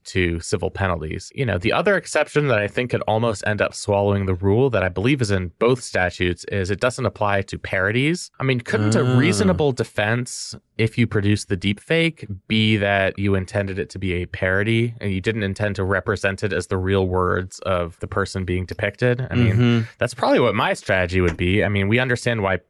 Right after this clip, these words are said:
Speaker 1: parody is protected under our First Amendment just because it, it does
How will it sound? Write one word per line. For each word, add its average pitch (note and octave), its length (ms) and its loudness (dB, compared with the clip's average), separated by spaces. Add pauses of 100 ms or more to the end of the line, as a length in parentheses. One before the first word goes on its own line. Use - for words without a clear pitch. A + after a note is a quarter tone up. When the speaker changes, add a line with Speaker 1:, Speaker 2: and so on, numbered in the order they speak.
(160)
Speaker 1:
parody A2 580 2 (460)
is A2 140 2
protected A#2+ 460 -2
under G#2+ 180 2
our F#2 100 2
First - 340 -2
Amendment F#2+ 400 0
just G2 180 -6
because F#2 300 -2
it, F2+ 200 -2
it F#2 160 -6
does F2+ 240 0